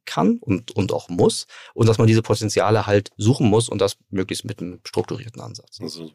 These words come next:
Speaker 2: mal so die Geisteshaltung, mein, so ein, so ein, so ein Bildpakt, ist es dann so eher so lean forward und halt nicht lean back?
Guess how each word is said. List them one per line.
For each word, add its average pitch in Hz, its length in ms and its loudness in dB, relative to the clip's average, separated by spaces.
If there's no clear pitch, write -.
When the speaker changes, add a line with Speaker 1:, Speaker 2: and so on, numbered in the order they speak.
Speaker 2:
mal 92 160 -4
so 92 100 -2
die 92 100 -2
Geisteshaltung, 107 680 2
mein, 98 140 2
so 92 120 0
ein, 92 300 -4
so 90 80 -8
ein, 85 60 -4
so 90 100 2
ein 87 80 0
Bildpakt, 123 540 2
ist 101 100 -10
es 104 80 -2
dann 98 160 2
so 95 80 -2
eher 95 260 0
so 90 220 0
lean 104 220 4
forward 110 440 4
und 95 100 -8
halt 95 140 -4
nicht - 160 -14
lean 92 140 -6
back? - 240 -16